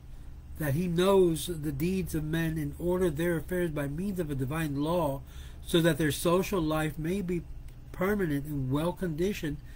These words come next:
still be said that the reason of man's inferiority, a, a, a little esteem in the eyes of God, the individual ignored and not recompensed for s-, his specific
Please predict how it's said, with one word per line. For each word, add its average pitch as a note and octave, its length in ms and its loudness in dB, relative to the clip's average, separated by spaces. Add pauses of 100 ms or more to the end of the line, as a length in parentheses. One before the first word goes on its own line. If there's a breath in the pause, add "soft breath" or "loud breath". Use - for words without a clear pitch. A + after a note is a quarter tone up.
(140 loud breath)
still - 460 2
be G3 140 0
said F#3 420 2
that D3 160 -6
the C#3+ 80 -6
reason E3+ 500 -2
of F3 80 -4
man's D3 400 -4
inferiority, D3 880 -2 (640 loud breath)
a, D3 60 0
a, - 0 -
a C#3+ 760 2
little D#3+ 300 4
esteem D#3+ 400 0
in C#3+ 60 -2
the C#3 140 -2
eyes C#3+ 200 -2
of B2+ 140 -6
God, D3+ 280 -2 (320 loud breath)
the D3 60 2
individual D#3 420 0
ignored D3 580 2
and C#3 220 -2
not D3+ 260 -4
recompensed D3 640 -4
for - 180 -6
s-, B2+ 200 -6 (380)
his C#3+ 140 -6
specific D#3+ 680 -6